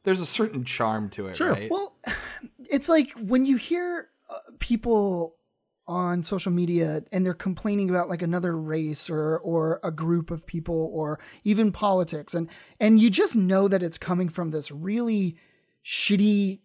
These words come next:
Speaker 3: closed-minded part of them. 'Cause you can tell, right? You can tell when it's
Speaker 1: You
Speaker 3: like,
Speaker 1: can tell.
Speaker 3: And that's the thing. I think reasonable people know the difference. And I'm, I don't care if a small percentage of people, or even if a medium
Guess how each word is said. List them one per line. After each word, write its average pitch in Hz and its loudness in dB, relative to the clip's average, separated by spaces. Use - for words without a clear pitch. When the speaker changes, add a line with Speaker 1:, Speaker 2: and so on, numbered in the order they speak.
Speaker 3:
closed-minded 180 0
part 220 -2
of 214 0
them. 240 -4
'Cause 208 2
you 285 8
can 320 2
tell, 185 2
right? 190 4
You 214 2
can 226 2
tell 285 4
when 208 4
it's 160 0
Speaker 1:
You 160 4
Speaker 3:
like, 185 2
Speaker 1:
can 117 2
tell. 82 -8
Speaker 3:
And 233 6
that's 269 4
the 269 2
thing. 240 4
I 214 6
think 220 0
reasonable 247 0
people 196 -4
know 160 -6
the 156 -8
difference. 160 -8
And 175 -4
I'm, 180 -4
I 185 2
don't 240 -2
care 202 0
if 175 -2
a 165 -6
small 160 -6
percentage 160 -8
of 156 -12
people, 170 -6
or 175 -2
even 220 0
if 226 -4
a 240 2
medium 214 2